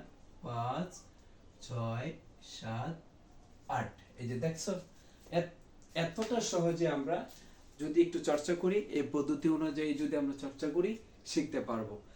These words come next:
আশা করি আজকের যে রিয়ারেঞ্জ ঢাকা বোর্ড দুহাজার চব্বিশ, এই তো সহজে আমরা সম্প-, আহ, কমপ্লিট করতে পেরেছি বা সম্পন্ন করতে পেরেছি। বাকিগুলিও আমরা এভাবে সম্পন্ন করার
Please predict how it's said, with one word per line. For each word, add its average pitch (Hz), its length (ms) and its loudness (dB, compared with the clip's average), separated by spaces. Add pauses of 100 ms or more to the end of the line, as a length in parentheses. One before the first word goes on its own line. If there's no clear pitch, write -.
(240)
আশা 135 200 0
করি 175 360 6 (440)
আজকের 139 680 -2
যে 143 340 6 (100)
রিয়ারেঞ্জ 143 540 4
ঢাকা 131 240 0
বোর্ড 135 200 -2
দুহাজার 135 320 0 (100)
চব্বিশ, 147 500 2 (360)
এই 139 200 4
তো 160 140 -2
সহজে 147 460 -2
আমরা 139 220 -2
সম্প-, 131 280 -8
আহ, 135 140 0 (520)
কমপ্লিট 131 320 -6
করতে 135 320 -6
পেরেছি 127 380 -4
বা 127 160 0
সম্পন্ন 127 420 -6
করতে 123 340 -8
পেরেছি। 135 460 -2 (380)
বাকিগুলিও 135 640 0
আমরা 123 220 -2
এভাবে 127 340 -4
সম্পন্ন 120 520 -6
করার 131 300 -4